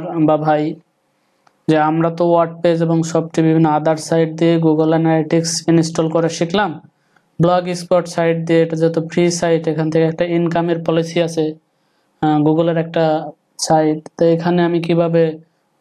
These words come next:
Google Analytics setup করব, সেই বিষয়ে যদি একটা video যদি আমাদেরকে দিতেন, খুব ভালো হতো।" সেই ধারাবাহিকতায় আজকে আসলে আমার এই ভিডিওটি করার উদ্দেশ্য।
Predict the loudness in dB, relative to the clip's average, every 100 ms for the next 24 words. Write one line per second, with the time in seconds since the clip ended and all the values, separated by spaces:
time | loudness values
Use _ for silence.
0 | 2 2 2 0 0 0 0 0 -2 -2
1 | -6 -4 -2 -2 -4 -4 -2 -2 -4 -2
2 | 0 0 0 0 0 0 -2 -2 -2 -2
3 | -4 _ _ _ 0 2 4 2 2 2
4 | 0 2 2 0 -2 -2 0 2 0 -2
5 | -8 _ -20 -20 _ -4 0 2 2 -2
6 | -6 -10 _ _ _ -4 0 0 2 0
7 | 0 -2 -4 -4 0 0 0 -6 -4 -2
8 | -2 0 2 2 0 0 0 2 0 0
9 | 0 0 0 -2 0 0 -2 -12 _ _
10 | _ -6 -2 0 0 0 -2 -2